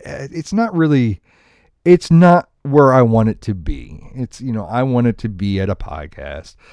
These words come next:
I don't wanna start a new channel specifically for the podcast. Spotify does everything that I want. YouTube wants me to, you know, YouTube, <laughs> I've said this once before, YouTube moves the goddamn goalpost constantly and wants me to do all this kind of shit to, in order to get the thing,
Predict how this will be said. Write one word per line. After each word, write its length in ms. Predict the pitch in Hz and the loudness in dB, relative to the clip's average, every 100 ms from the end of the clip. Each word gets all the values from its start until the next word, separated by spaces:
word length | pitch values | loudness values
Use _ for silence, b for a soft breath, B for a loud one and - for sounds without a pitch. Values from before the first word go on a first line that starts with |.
| B B B | B B B
I 100 | - | -10
don't 220 | 98 120 127 | -2 0 0
wanna 180 | 131 | -2
start 220 | 117 120 113 | 0 -2 0
a 40 | |
new 140 | 110 | -2
channel 380 | 107 90 95 104 | -2 -6 -8 -8
specifically 800 | - - - 117 110 107 95 110 | -10 -12 -10 -8 -8 -8 -8 -8
for 240 | - 104 98 | -6 -8 -6
the 100 | 110 | -6
podcast. 800 | 80 69 78 - 73 76 76 - B B - | -8 -12 -14 -14 -12 -12 -14 -20 B B -20
Spotify 600 | - 170 226 - 147 113 | -8 -2 -2 0 -2 -2
does 220 | 113 107 | -4 -2
everything 440 | 113 113 110 117 | -2 -2 0 0
that 100 | 107 | 0
I 140 | 104 101 | 0 -2
want. 480 | 87 85 101 98 - | -4 -4 -4 -4 -8
YouTube 460 | 80 113 147 139 | -4 -2 0 -2
wants 260 | 120 120 - | -2 -6 -6
me 140 | 120 | -6
to, 140 | 120 110 98 104 | -6 -6 -10 -12
you 100 | 117 | -8
know, 160 | 107 101 | -6 -6
YouTube, 800 | 113 107 143 - 123 117 135 - - | -4 -2 0 0 -2 -2 -6 -8 -18
<laughs> 120 | - | -12
I've 140 | - | -10
said 160 | - 101 | -6 -4
this 160 | 120 | 0
once 160 | 127 110 | 0 -2
before, 300 | 110 143 117 | -2 0 0
YouTube 420 | 98 127 147 147 | 0 -2 2 0
moves 460 | 131 147 170 135 127 | 2 0 0 -6 -10
the 40 | |
goddamn 480 | 113 131 127 123 117 | -2 0 0 -2 0
goalpost 600 | 120 156 135 117 107 - | 0 2 2 0 -2 -10
constantly 560 | 107 98 - 95 98 104 | -8 -8 -8 -10 -8 -6
and 100 | 101 | -8
wants 180 | 95 | -8
me 100 | 107 | -8
to 60 | 107 | -8
do 200 | 104 107 | -6 -6
all 160 | 113 123 | -4 0
this 180 | 190 | 0
kind 240 | - 95 85 | -2 -10 -10
of 80 | - | -12
shit 260 | 104 - | -12 -12
to, 140 | - 104 | -12 -10
in 140 | 98 | -8
order 240 | 101 90 85 | -10 -12 -16
to 60 | |
get 180 | 85 90 | -16 -14
the 120 | 92 | -14
thing, 280 | - 90 | -10 -10